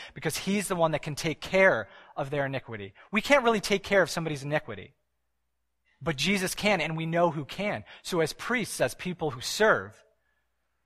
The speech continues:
we kind of bring, we, it's like we kind of do this introduction to who Jesus is,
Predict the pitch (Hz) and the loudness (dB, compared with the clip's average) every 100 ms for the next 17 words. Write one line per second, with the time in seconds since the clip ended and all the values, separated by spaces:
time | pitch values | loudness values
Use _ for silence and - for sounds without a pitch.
0 | _ _ _ _ _ _ _ - 147 170 | _ _ _ _ _ _ _ -14 0 2
1 | 160 143 156 147 113 196 165 165 - 175 | 2 0 -2 -4 -10 -8 -4 -4 6 6
2 | - 165 - 165 151 156 135 165 - 147 | 6 2 0 0 0 -6 -6 -8 -6 2
3 | 151 151 - 135 131 139 123 139 123 - | 4 4 -2 -6 -8 -8 -8 -8 -8 -6
4 | 123 101 - | -6 -8 -16